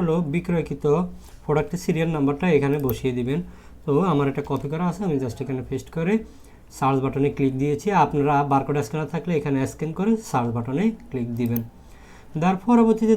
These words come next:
দেখুন এখানে সব কিছু অটো ফিল আপ হয়ে গেছে। আমার কমপ্লেন রিসিভ ডেট, মোবাইল নাম্বার, কাস্টমার গ্রুপ, নেম, অ্যাড্রেস, অ্যাডমিশন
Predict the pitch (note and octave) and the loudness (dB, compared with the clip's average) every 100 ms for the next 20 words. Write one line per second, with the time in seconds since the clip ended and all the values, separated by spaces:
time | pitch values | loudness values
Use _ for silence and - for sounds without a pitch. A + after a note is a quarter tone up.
0 | F#3 D3 F3+ D3+ C3+ D3 - B2 B2+ A#2 | 4 4 4 4 2 0 -2 -4 -4 -4
1 | E3+ B2 C3+ D3 A#2+ A#2+ A#2+ B2 B2 A#2 | -2 -2 -2 -4 -2 -4 -4 -4 -4 -6
2 | D#3+ E3+ B2+ A#2+ A#2+ - - - - C3+ | -6 -4 -2 -2 -4 -14 -20 -20 -8 -4
3 | B2 C3 C3+ B2 C#3 B2+ C3+ C3+ C3 B2 | -2 0 0 0 -4 0 0 0 -2 -4
4 | B2 B2+ B2+ B2 B2+ B2+ B2+ - - - | -4 -4 -4 -4 -2 -4 -8 -18 -20 -20
5 | - - C3 A2+ C#3 C3+ B2 B2 C3 C3 | -20 -8 -6 -4 -2 -2 -2 -2 -2 -2
6 | B2+ A#2+ B2 B2+ B2+ B2 - - - C3+ | -2 -2 -2 -4 -6 -10 -18 -20 -10 -6
7 | A#2+ C3 C3 C3+ B2+ A#2 | -4 -4 -4 -4 -4 -4